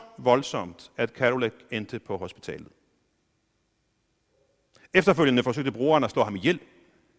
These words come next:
så Kadulak og hans kone blev nødt til at flygte. Under trusler om forfølgelse,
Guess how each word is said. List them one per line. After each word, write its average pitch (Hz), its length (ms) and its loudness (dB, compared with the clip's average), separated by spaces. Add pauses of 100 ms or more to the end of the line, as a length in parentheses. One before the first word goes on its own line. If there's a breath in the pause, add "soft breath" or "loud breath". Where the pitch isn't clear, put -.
(640)
så 110 160 -6
Kadulak 131 360 2
og 117 80 -2
hans 107 140 -4
kone 110 240 -6
blev 104 100 -10
nødt 104 120 -4
til - 80 -4
at 101 60 -4
flygte. - 340 -12 (3000 soft breath)
Under 220 180 2
trusler 226 380 4
om 175 80 4
forfølgelse, 170 680 4